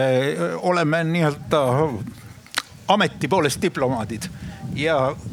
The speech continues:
võime julgelt öelda, et, äh, kui Euroopa Liidu liikmed tulevad, sõidavad Brüsselisse kokku, siis neil on teatavad kindlad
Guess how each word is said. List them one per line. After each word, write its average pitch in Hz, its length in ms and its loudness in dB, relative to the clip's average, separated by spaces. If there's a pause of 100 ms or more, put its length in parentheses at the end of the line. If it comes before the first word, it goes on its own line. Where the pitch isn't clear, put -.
(120)
võime 202 240 4
julgelt 190 460 0
öelda, 117 400 -2 (580)
et, - 600 0
äh, 131 260 2 (2750)
kui 190 180 4
Euroopa 190 500 4
Liidu 185 260 2 (420)
liikmed 190 520 0
tulevad, 175 420 4 (380)
sõidavad 175 460 2
Brüsselisse 156 580 2
kokku, 180 560 0 (720)
siis 208 360 2
neil 190 240 4
on 147 340 2 (420)
teatavad 151 460 4 (160)
kindlad 156 420 2